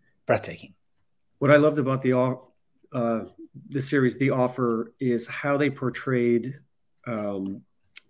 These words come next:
Speaker 2: when the studio, Bob Evans, didn't want to hire Al Pacino for the role, and Francis Ford Coppola thought he was perfect for it. And then just to show how, you know, nervous Al was on those first few days of, of shooting,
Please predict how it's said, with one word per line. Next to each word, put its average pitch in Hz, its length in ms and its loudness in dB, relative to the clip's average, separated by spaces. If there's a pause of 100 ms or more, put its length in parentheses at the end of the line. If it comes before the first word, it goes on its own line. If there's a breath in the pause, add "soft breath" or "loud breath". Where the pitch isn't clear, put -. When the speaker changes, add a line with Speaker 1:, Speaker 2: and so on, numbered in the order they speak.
(880)
Speaker 2:
when 120 540 4
the 123 80 -2
studio, 175 560 6
Bob 127 400 0
Evans, 117 260 2
didn't 135 320 2
want 127 180 2
to 110 60 0
hire 117 360 2
Al 110 160 -4
Pacino 110 420 -4
for 110 120 -8
the 107 80 -6
role, 104 340 0
and 101 80 -8
Francis 117 340 -2
Ford 117 240 -6
Coppola 113 380 -2
thought 113 160 -4
he 107 60 -2
was 104 120 -8
perfect 127 400 -4
for 113 240 -4
it. 110 80 -8 (500 soft breath)
And 120 100 2
then 123 100 4
just 156 200 0
to 147 60 0
show 131 320 2
how, 117 460 0 (160)
you 117 100 -6
know, 101 60 -4
nervous 123 680 2
Al 107 220 -2
was 104 260 -6
on 104 120 -6
those 101 140 -8
first - 340 -4
few 127 140 2
days 113 360 4
of, 107 160 -8 (220)
of 131 100 -16
shooting, 113 580 0